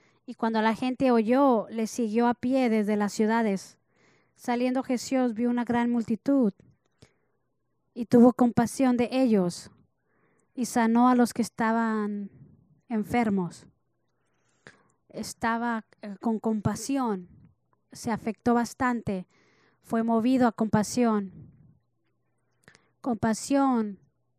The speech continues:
cuando ves a alguien que está lastimando, está doliendo, y no solamente sientes ese dolor,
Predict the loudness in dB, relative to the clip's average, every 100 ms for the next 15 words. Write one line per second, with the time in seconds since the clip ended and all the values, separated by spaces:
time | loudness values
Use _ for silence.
0 | _ -10 -4 -2 -2 -2 -2 0 -2 -2
1 | -4 -4 -2 0 0 0 0 0 0 -2
2 | -4 -6 -14 _ _ _ _ _ _ -2
3 | 4 6 6 4 4 2 0 -6 _ _
4 | _ _ _ _ _ _ _ _ _ -8
5 | -4 0 2 2 2 0 -2 -2 -2 -2
6 | -2 -2 0 2 2 2 0 -2